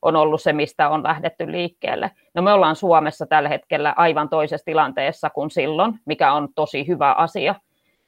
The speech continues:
Mut meillä on paljon sota-, sotia käyviä maita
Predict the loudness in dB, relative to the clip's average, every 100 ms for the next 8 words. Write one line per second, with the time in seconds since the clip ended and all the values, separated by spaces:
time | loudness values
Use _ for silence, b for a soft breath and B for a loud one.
0 | 0 0 4 4 4 4 4 6 4 0
1 | -6 0 0 4 2 0 _ -16 -2 -2
2 | 0 0 2 2 2 2 0 2 0 0